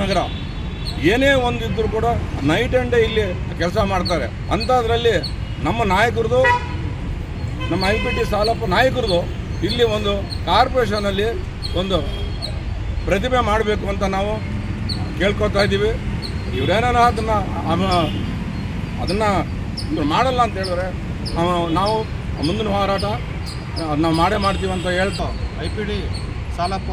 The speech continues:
Speaker 2: ಅವರು ತೊಂಬತ್ತ ಆರನೇ ವರ್ಷದ ಹುಟ್ಟುಹಬ್ಬವನ್ನು ನಮ್ಮ ಸಂಘದ ವತಿಯಿಂದ ಪೌರ ಕಾರ್ಮಿಕರಿಗೆ ಸನ್ಮಾನ ಮಾಡುವ ಮುಖಾಂತರ ಈ ಒಂದು ಹುಟ್ಟುಹಬ್ಬವನ್ನು ಆಚರಣೆ ಮಾಡಿ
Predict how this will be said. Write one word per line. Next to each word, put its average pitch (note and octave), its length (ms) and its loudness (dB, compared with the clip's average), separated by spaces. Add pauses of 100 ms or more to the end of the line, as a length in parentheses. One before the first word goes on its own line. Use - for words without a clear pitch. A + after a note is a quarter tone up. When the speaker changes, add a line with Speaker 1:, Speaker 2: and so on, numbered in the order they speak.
Speaker 2:
ಅವರು F#3 200 -4 (600)
ತೊಂಬತ್ತ - 380 0 (240)
ಆರನೇ F3 300 0
ವರ್ಷದ F3 280 -4 (200)
ಹುಟ್ಟುಹಬ್ಬವನ್ನು E3+ 680 -2 (720)
ನಮ್ಮ G3 140 -2 (120)
ಸಂಘದ G3+ 320 -2
ವತಿಯಿಂದ F3 380 -2 (800)
ಪೌರ G3+ 160 0 (140)
ಕಾರ್ಮಿಕರಿಗೆ G3+ 540 -2 (200)
ಸನ್ಮಾನ G#3 400 -2 (180)
ಮಾಡುವ F#3 220 -2 (100)
ಮುಖಾಂತರ E3+ 380 -4 (840)
ಈ A3 60 0 (120)
ಒಂದು G#3+ 200 -2
ಹುಟ್ಟುಹಬ್ಬವನ್ನು G3 640 -2
ಆಚರಣೆ F#3 420 -2
ಮಾಡಿ D#3+ 220 -4